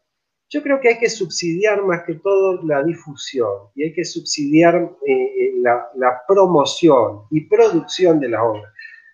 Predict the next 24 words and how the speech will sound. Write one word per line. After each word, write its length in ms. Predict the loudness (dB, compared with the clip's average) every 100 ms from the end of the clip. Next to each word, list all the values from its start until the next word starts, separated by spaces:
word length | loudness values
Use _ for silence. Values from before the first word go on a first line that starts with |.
| _ -2
Puede 240 | 2 4
haber 280 | 4 2 0
subsidios 600 | -4 -4 2 2 2 -2
para 220 | -6 -8
realizar 540 | -6 -8 -8 -12 -12 -12
obras, 640 | -12 -16 _ _ -20 -20 _ _ _ -2
pero 200 | 0 0
que 120 | 0
ese 240 | 0 0
subsidio 760 | 0 -2 -2 -4 0 2 2 -2
se 180 | -4 -8
pueda 320 | -6 -4 -4 -6
recuperar 840 | -8 -8 -10 -4 0 0 0 -4
y 40 |
se 160 | -10 -12 -6
pueda, 420 | 0 2 0 -2 -4
eh, 60 |
y 480 | -4 -4 -6 -12 -20 -20 _ _
después 300 | -20 -4 -2
se 120 | 0 0
pueda 300 | 2 4 4
vivir 540 | 2 4 4 4 2
de 160 | -2 0
la, 200 | -2